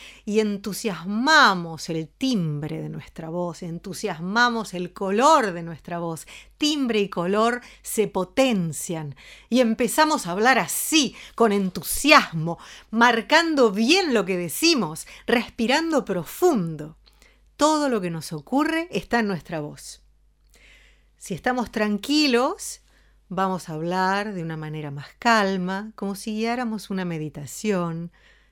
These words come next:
de esta manera. Si estamos inquietos, empezamos a hablar así.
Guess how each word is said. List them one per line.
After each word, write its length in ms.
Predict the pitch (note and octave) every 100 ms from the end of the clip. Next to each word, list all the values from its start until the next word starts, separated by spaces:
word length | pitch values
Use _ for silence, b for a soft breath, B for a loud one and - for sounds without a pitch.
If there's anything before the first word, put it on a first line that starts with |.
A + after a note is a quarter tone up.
| _
de 60 | F3+
esta 220 | C#3 D#3+
manera. 680 | D3+ D#3 F3+ F#3+ E3+ E3+ E3+ _ _ _ _ _ _ _ _ _ _ _ _
Si 160 | -
estamos 380 | D3 A3 B3 -
inquietos, 480 | F#3 - B3+ C#4+ A3
empezamos 480 | D3 F3 B3 B3+ E3
a 20 |
hablar 200 | E3+ G3
así. 440 | C#3+ - D4 G#3+